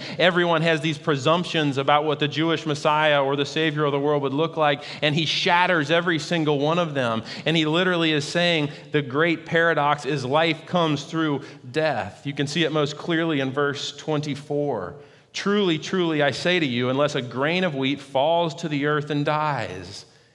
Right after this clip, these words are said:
it remains alone. But if it dies, it bears much fruit." Jesus is literally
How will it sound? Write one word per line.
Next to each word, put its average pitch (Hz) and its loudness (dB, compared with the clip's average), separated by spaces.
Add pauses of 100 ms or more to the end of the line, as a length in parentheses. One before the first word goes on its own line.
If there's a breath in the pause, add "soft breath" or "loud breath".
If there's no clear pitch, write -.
(120)
it 123 -6
remains 127 -4
alone. 110 -8
But 117 -6
if 113 -8
it 92 -6
dies, 113 -4
it 104 -8
bears 117 -8
much 104 -10 (540 soft breath)
fruit." - -14 (1700)
Jesus 131 -4
is 107 -8
literally 110 -4